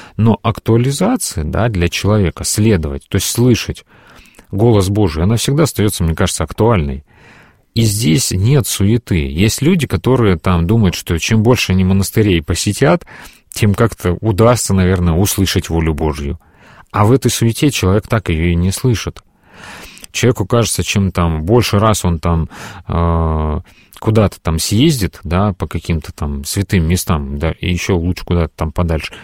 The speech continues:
тем как-то он научится исполнять волю Божью. Здесь вот эти вещи, они взаимосвязаны.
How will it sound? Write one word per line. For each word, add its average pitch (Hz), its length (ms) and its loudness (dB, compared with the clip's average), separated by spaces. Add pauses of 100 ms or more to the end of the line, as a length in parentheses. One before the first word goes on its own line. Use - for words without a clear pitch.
(140)
тем 107 300 0
как-то 104 320 0
он 101 120 4
научится 104 560 0
исполнять 80 440 -2
волю 80 260 -2
Божью. 71 360 -8 (1600)
Здесь - 340 0
вот 117 100 0
эти 139 180 0
вещи, 175 300 0
они 120 220 2
взаимосвязаны. 92 920 -2